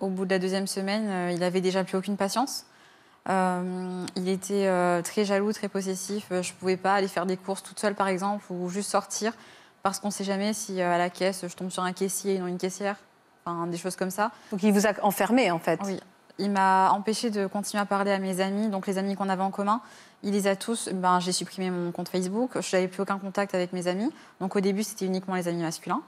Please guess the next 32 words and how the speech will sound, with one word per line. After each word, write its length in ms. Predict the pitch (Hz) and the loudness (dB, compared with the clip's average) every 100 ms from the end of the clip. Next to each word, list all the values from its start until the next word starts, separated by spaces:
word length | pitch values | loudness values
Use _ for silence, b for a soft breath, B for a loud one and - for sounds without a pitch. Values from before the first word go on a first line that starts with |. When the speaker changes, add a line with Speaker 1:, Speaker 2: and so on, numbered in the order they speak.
| B B B B _ _ | B B B B _ _
Speaker 1:
Puis 200 | - 254 | -2 0
c'est 320 | - - 202 | 0 0 0
devenu 300 | 185 180 180 | 2 -2 -2
aussi, 260 | 170 - 202 | -4 -4 -2
bah, 180 | 175 165 | 0 0
les, 340 | 165 165 160 165 | 0 -4 -4 -4
euh, 180 | 160 165 | -6 -6
bah, 200 | 165 165 | -4 -2
mes 140 | 170 | -2
copines, 340 | 185 175 214 233 | -2 -4 -2 -4
je 60 | |
ne 40 | - | -2
pouvais 120 | 185 | -2
plus 120 | 190 | 0
leur 100 | 190 | 0
parler 320 | 190 185 196 | 2 2 2
parce 220 | 214 190 | 0 -4
qu'il 120 | - 180 | -4 -2
avait 140 | 175 | -2
peur 260 | 170 196 - | 0 -2 -2
que 120 | 185 | -6
me, 220 | 175 170 | -4 -4
mes 140 | 175 | -6
copines, 380 | 165 175 - 190 | -4 -6 -6 -8
euh, 320 | 175 165 160 156 - - | -6 -4 -4 -8 -12 -8
le 120 | 185 | -4
mont-, 160 | 180 175 | -4 -6
enfin, 160 | - 165 | -6 -4
me 140 | 170 | -2
montent 180 | 180 185 | -2 -4
contre 280 | 185 180 175 | -8 -4 -2
lui. 140 | 226 | -2